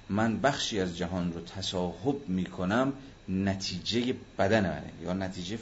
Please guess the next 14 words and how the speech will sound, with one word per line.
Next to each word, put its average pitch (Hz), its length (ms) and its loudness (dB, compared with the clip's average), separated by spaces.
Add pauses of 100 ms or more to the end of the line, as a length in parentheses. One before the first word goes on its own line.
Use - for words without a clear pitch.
(140)
فعالیت 90 840 0
بدنمندانه 85 1120 0
منه - 320 -4
یا 95 100 -2
نتیجه 101 480 -2
بدنی 101 440 2
است 113 160 -2
که 101 60 -6
می‌تواند، 110 880 0 (960)
اه، 82 680 0
زحمت 101 440 2
بکشه 78 360 -10
یا 82 100 -2
می‌تونه 95 520 -2